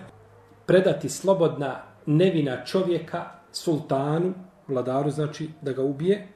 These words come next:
znači da se, da mu se, e, podmetne nešto, pa da je, da bude zbog toga ubijen.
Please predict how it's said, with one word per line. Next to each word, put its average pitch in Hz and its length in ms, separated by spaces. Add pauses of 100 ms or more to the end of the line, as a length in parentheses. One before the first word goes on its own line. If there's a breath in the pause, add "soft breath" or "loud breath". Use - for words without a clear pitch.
(160)
znači 123 220
da 113 100
se, - 200 (540)
da 131 60
mu 120 100
se, - 160 (1160)
e, 123 100 (120)
podmetne 160 440
nešto, 175 320
pa 135 140
da 123 100
je, 117 220 (200)
da 123 140
bude 127 200
zbog 113 160
toga 127 180
ubijen. 147 340